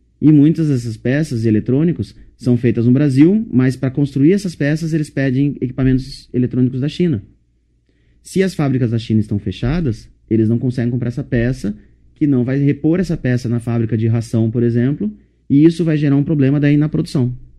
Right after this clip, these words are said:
encarecendo ela, porque daí você vai ter que pagar mais caro num produto importado. Então, assim, a gente tem todo esse, essa, essa, esse mercado que tá hoje muito louco nesse caso, por causa disso,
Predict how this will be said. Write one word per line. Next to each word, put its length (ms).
encarecendo 640
ela, 220
porque 180
daí 100
você 120
vai 80
ter 60
que 60
pagar 140
mais 320
caro 400
num 140
produto 340
importado. 500
Então, 420
assim, 280
a 40
gente 180
tem 220
todo 460
esse, 320
essa, 760
essa, 420
esse 180
mercado 500
que 120
tá 120
hoje 400
muito 300
louco 340
nesse 240
caso, 400
por 120
causa 200
disso, 360